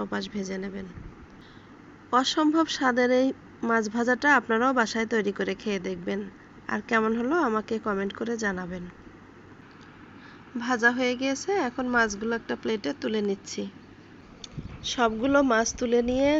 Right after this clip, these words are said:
যে তেল অবশিষ্ট থাকবে, এই তেলের মধ্যে আমি কিছুটা পেঁয়াজ, কাঁচামরিচ, একটু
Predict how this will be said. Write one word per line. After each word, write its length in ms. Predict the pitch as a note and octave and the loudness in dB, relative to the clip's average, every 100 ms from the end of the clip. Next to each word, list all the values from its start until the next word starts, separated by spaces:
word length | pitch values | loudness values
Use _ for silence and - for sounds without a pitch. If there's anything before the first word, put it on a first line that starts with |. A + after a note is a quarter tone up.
| B3 | 2
যে 80 | A3 | 0
তেল 220 | G#3+ A#3 G#3 | 2 2 2
অবশিষ্ট 480 | G3+ G#3+ B3+ B3 C4+ C4+ | 2 0 -2 -4 -6 -4
থাকবে, 340 | C4 A#3 C#4 D4+ - A#3 | -6 -2 -2 -2 -2 -4
এই 80 | A3+ | -2
তেলের 320 | B3 A3+ A3 | -2 -2 -2
মধ্যে 340 | G#3+ G3 A3+ B3+ - | -4 -2 -2 -2 -4
আমি 140 | G#3 A3 | -6 -4
কিছুটা 340 | - B3 A#3+ | -6 -6 -6
পেঁয়াজ, 320 | A#3+ A#3+ G#3 G#3 | -2 2 2 0
কাঁচামরিচ, 600 | G#3+ G#3 G#3 G3+ G3+ A#3+ - | -4 -4 -2 -2 -2 -4 -6
একটু 180 | - | -8